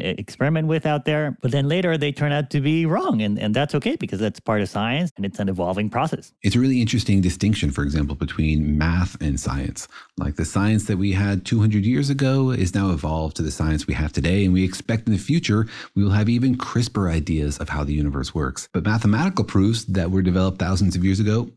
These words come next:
Speaker 2: those are still correct. And we expect those to still be correct in a few thousand years. So it's fascinating how science and math develop sort of differently, even though science is built on math.
Speaker 1: Yeah, and so we have theories that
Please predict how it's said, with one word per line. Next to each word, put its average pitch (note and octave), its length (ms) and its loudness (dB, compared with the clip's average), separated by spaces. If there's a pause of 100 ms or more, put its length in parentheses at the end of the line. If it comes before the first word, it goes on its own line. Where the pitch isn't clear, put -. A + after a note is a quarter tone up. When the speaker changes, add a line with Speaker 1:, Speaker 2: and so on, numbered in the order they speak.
Speaker 2:
those C3 220 2
are D#3 80 0
still C3 260 -2
correct. B2 500 -2
And G2 200 4
we G2+ 60 2
expect A2 360 -2
those A#2 200 0
to A#2 60 0
still F#3 240 0
be D3+ 160 0
correct B2+ 400 -2 (280)
in G2+ 100 2
a G#2+ 60 0
few G2+ 260 2
thousand F2 480 -2
years. D#2 400 -2 (300)
So - 120 -8
it's D#2+ 100 -4
fascinating G2 600 2
how F2 240 0
science G2 560 2
and E2+ 180 2
math F#2+ 360 2
develop B2+ 460 0
sort - 280 -2
of G2 100 -2
differently, F2+ 380 0
even C3 240 2
though B2+ 200 2
science C#3 520 0
is B2 180 0
built G#2+ 440 -2
on C2+ 220 -6
math. A#1+ 360 -8 (400)
Speaker 1:
Yeah, - 280 -2
and F#2+ 120 -4
so B2 100 0
we A2 100 2
have G#2+ 160 0
theories F#3+ 380 0
that D3 160 -2